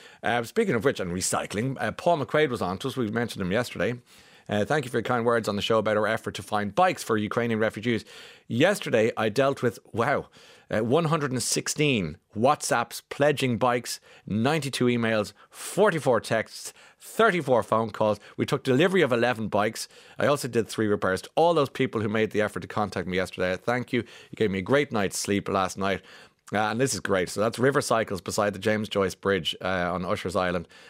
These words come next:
And we spoke to Paul this morning. He says it's very busy, so be patient. And actually, I, I, somebody got in touch with me on Instagram, uh, privately to say, and that's why I like Instagram, because sometimes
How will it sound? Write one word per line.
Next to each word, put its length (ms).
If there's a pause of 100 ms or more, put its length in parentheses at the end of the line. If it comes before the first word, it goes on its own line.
(120)
And 140
we 80
spoke 300
to 60
Paul 220
this 160
morning. 300
He 120
says 280
it's 260
very 680
busy, 400
so 140
be 180
patient. 360 (240)
And 120
actually, 320 (800)
I, 300
I, 260
somebody 300
got 140
in 60
touch 200
with 80
me 40
on 100
Instagram, 600
uh, 220
privately 480
to 120
say, 280 (320)
and 120
that's 180
why 180
I 20
like 240
Instagram, 540
because 240
sometimes 560